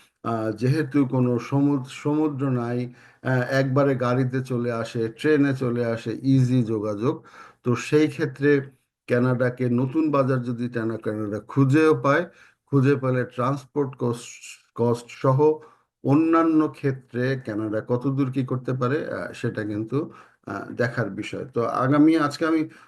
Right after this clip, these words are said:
রোববার ভিডিওটা ধারণ করছি কানাডার, সোমবার, কালকে পরশুদিন মঙ্গলবার, মঙ্গলবার কানাডার, আহ, প্রাইম মিনিস্টার তিনি তার মন্ত্রিসভা ঘোষণা করবেন এবং শপথ নিবেন,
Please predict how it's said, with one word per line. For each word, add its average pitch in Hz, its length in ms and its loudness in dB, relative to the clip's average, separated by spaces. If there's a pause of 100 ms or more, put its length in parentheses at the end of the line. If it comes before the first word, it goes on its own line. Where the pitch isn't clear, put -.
(120)
রোববার 160 380 4
ভিডিওটা 151 440 0
ধারণ 113 340 -4
করছি 104 280 -6
কানাডার, 104 520 -2
সোমবার, 135 720 4
কালকে 123 440 -2
পরশুদিন 127 640 -4 (360)
মঙ্গলবার, 147 540 4
মঙ্গলবার 123 600 2
কানাডার, 117 640 -2 (400)
আহ, 117 460 -2
প্রাইম 147 320 4
মিনিস্টার 143 420 2
তিনি 123 360 0
তার 117 200 -2
মন্ত্রিসভা 143 580 -2
ঘোষণা 131 420 -2
করবেন 131 380 -2
এবং 110 220 -2
শপথ 147 440 -2
নিবেন, 117 280 -2